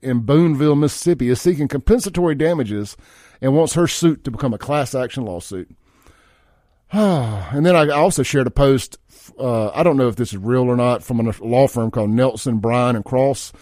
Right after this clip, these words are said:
It says, "If you, if you or a loved one were impacted by the last-minute cancellation of the Morgan Wallen concert,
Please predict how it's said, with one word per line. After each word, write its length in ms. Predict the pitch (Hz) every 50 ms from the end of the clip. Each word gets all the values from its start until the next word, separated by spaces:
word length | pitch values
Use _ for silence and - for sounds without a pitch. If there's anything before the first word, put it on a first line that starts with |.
| - - _ _ _ _ _ _ _ -
It 100 | 123 127
says, 260 | - 143 139 127 117
"If 100 | 123 135
you, 260 | 170 202 202 202 - -
if 180 | 139 120 107
you 220 | 127 160 220 269 302
or 180 | 254 202 208
a 80 | 170 139
loved 320 | 143 143 147 156 160 135
one 240 | 107 110 107 107 110
were 160 | 113 117 113
impacted 580 | 120 156 156 147 - 131 120 107 - - 117 107
by 140 | 110 117 117
the 120 | 107 107
last-minute 600 | 101 98 117 131 143 160 - - 151 143 131 104 -
cancellation 600 | - 143 135 123 - 120 120 135 147 - - 113
of 80 | 107
the 60 | 113
Morgan 340 | 113 117 127 131 127 117 113
Wallen 260 | 120 139 190 214 165
concert, 480 | - 117 113 107 98 - 120 117 117 -